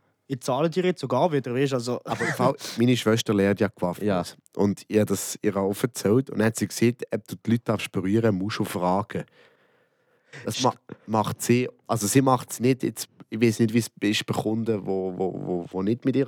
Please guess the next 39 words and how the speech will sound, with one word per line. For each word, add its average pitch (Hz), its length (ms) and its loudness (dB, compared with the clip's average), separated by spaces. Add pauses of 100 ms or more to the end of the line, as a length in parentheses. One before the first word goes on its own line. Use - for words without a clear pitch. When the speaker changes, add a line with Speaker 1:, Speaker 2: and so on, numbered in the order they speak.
Speaker 2:
verwandt 123 420 -4
sind - 120 -6
oder 98 100 -6
nicht 117 200 -4
befreundet 117 480 -2
sind 139 220 -2
mit 107 140 -4
ihr 110 120 -2
als 98 140 -4
Brüder. 151 400 2
Speaker 3:
<laughs> - 180 2
Speaker 2:
Keine 110 120 -2
Ahnung. 160 280 2
Speaker 3:
Ja, 202 140 0
das - 220 -4
wollte 220 240 -4
ich 147 60 -6
gerade 180 260 0
sagen. 151 420 0 (340)
Mir 196 340 6
hat 127 160 -2
sie 123 100 -2
also 147 340 4 (480)
letztes 127 400 -2
Mal 135 200 4
nicht 107 320 2
gefragt. 113 340 -2
Speaker 1:
Mir 175 140 6
auch 170 140 6
nicht, 156 220 0
keine 156 220 2
Angst. 156 320 0 (120)
Speaker 2:
<laughs> 160 80 0
Aber, 139 240 0 (300)
aber 117 280 2
die - 380 -10
Ausbildnerin 131 720 2
von 87 180 -2
ihr, 98 320 -2